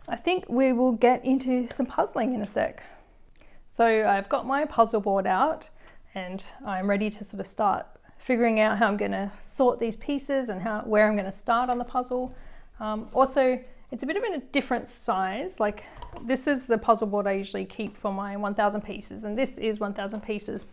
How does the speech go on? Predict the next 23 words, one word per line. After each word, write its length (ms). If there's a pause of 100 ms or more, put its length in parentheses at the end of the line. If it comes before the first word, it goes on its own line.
(120)
but 540
the 80
size 720
is 380
somewhere. 540 (540)
Oh, 160
here, 360 (320)
uh, 220
it's 140
sixty-one 720
centimeters 560
by 240
seventy-six 500
point 260
two, 340
or 260 (440)
twenty-four 460
inches 480
by 240
thirty 460
inches. 560 (680)
Um, 460 (640)
so 480